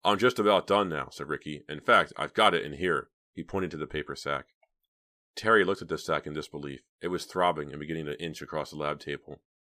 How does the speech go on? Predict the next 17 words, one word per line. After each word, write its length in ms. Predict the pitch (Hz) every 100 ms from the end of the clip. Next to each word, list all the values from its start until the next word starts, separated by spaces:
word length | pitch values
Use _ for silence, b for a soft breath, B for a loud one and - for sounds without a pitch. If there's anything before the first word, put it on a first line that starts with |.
| -
"I 120 | -
hate 80 | 165
to 60 | 151
tell 240 | 139 151
you," 200 | 87 73
he 100 | 76
said, 340 | - 73 73 -
"but 120 | -
your 80 | 80
science 300 | - 123 110
project 380 | - 80 78 -
seems 180 | 92
to 60 | 82
be 80 | 78
trying 260 | 85 82
to 80 | 80
escape." 480 | 73 - 98 85